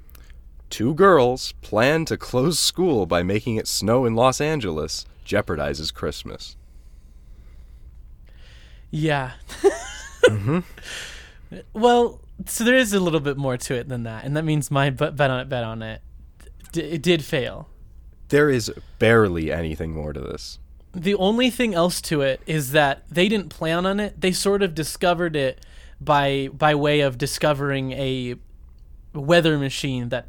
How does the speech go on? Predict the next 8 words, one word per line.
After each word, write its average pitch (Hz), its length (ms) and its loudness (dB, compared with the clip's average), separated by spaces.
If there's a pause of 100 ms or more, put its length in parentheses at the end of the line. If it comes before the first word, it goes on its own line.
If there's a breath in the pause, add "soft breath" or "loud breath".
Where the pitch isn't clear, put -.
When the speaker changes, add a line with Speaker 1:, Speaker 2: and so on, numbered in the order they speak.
(120)
Speaker 2:
that 139 160 -6
Santa 156 300 0
had 131 120 -2
thrown 139 220 0
in 120 60 -4
the 117 60 -6
garbage. 117 480 -6 (2250 soft breath)
Speaker 1:
Yes. 104 880 -2